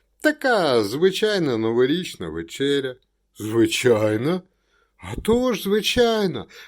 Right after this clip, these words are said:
але кожен несе щось своє».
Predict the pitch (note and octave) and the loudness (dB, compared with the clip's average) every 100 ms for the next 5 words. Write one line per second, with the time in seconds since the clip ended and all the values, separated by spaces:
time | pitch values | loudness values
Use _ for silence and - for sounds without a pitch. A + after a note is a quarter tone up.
0 | - A2 A#2+ B2+ - G3 G#3+ G#3 D#3 D3 | -6 2 4 2 2 2 4 2 2 0
1 | D#3+ F3+ - G3+ G#3+ G3 - G3+ G#3 G#3 | 2 0 0 2 2 2 0 4 4 4
2 | - A3+ A3 F3 E3 D#3+ D#3 | -2 0 0 2 0 0 -6